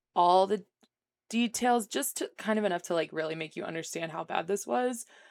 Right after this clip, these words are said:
Um, and then also trigger warning for racism and s-,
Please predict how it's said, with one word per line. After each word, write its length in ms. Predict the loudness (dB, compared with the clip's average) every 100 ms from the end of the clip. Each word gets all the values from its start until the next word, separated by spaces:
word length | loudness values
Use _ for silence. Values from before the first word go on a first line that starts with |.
| -20 0
Um, 840 | 4 6 6 6 2 -2 -10 -10 -12 _ _ _ _ _ _ _ _ _
and 160 | 0 2
then 100 | 4
also 240 | 2 2
trigger 320 | -2 -2 -2 -2
warning 240 | -2 -4
for 200 | -6 -6
racism 760 | -4 -4 -4 -4 -2 -2 -2 -6 -4
and 220 | -4 -4
s-, 160 | -10